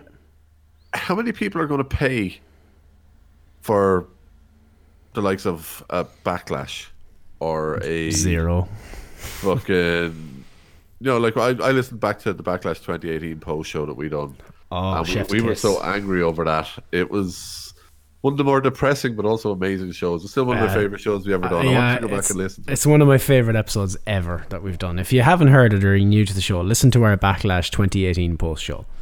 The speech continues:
Speaker 2: It's fucking incredible
Speaker 1: Yeah.
Speaker 2: stuff.
Speaker 1: We, well, and it's, it's on our pod feed, but it's also on YouTube as well, just if people are, uh, aren't able to listen to pod feeds wherever they are. We do have it on our YouTube channel as well. Um, it's around about fifty odd minutes long, if I remember correctly, because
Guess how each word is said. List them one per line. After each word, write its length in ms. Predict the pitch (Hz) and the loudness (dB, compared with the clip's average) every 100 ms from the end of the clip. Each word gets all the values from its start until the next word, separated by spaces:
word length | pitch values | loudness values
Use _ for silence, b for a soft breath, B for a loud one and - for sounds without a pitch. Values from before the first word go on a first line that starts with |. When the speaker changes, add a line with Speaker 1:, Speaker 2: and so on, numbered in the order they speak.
| b - | b -10
Speaker 2:
It's 160 | 92 | -10
fucking 480 | - - 143 - 107 | -8 0 0 2 2
incredible 420 | 101 92 85 80 - | 2 -2 -4 -6 -10
Speaker 1:
Yeah. 60 | - | -10
Speaker 2:
stuff. 260 | - - - - - | -10 -12 -12 -14 -6
Speaker 1:
We, 200 | 113 117 | 0 0
well, 260 | 113 113 120 | 2 2 4
and 140 | 123 | 4
it's, 200 | 139 131 | 2 0
it's 200 | 135 127 | -2 -2
on 140 | 135 135 | 0 2
our 180 | 131 120 | 2 0
pod 340 | - 113 110 | -2 -4 -4
feed, 220 | 113 104 | -6 -4
but 100 | 101 | -6
it's 140 | 71 113 | -4 -4
also 260 | 104 101 | -4 -2
on 60 | 92 | -2
YouTube 460 | 92 92 - 82 82 | -2 -6 -6 -6 -6
as 80 | |
well, 260 | 82 80 78 | -4 -4 -4
just 240 | 78 78 | -8 -12
if 100 | 80 | -12
people 200 | 85 76 78 | -10 -6 -6
are, 160 | 78 - - | -6 -8 -6
uh, 40 | |
aren't 340 | 78 73 71 76 | -4 -2 -4 -6
able 220 | 76 76 | -8 -10
to 120 | - | -10
listen 220 | 76 - - | -10 -10 -18
to 320 | - 73 76 - _ _ _ | -10 -6 -6 -10 _ _ _
pod 260 | - 85 78 | -4 -2 -2
feeds 300 | 87 85 - | -6 -6 -2
wherever 220 | 90 87 | -2 -2
they 120 | 87 117 | -2 0
are. 280 | 147 143 B B B | 0 -2 B B B
We 100 | - | -6
do 180 | 92 95 | -2 0
have 140 | 85 80 | 0 -2
it 60 | |
on 160 | 82 76 | -2 -2
our 140 | 76 | -2
YouTube 420 | 73 71 - 73 69 | -4 -8 -10 -14 -10
channel 320 | 76 73 71 | -10 -10 -12
as 100 | - | -2
well. 320 | 98 101 101 b b b b b | 0 0 -4 b b b b b
Um, 480 | - 82 80 78 78 | -2 0 0 -2 -4
it's 160 | 76 - | -8 -6
around 120 | 143 | -2
about 120 | 123 | -2
fifty 320 | - 156 - | -4 -8 -2
odd 140 | 117 92 | -4 -2
minutes 240 | 82 - | -4 -4
long, 180 | 80 87 | -4 -4
if 140 | 85 | -4
I 20 | 85 | -4
remember 280 | 80 80 | -4 -8
correctly, 340 | 78 82 82 85 | -4 -4 -4 -8
because 280 | - 80 | -8 -12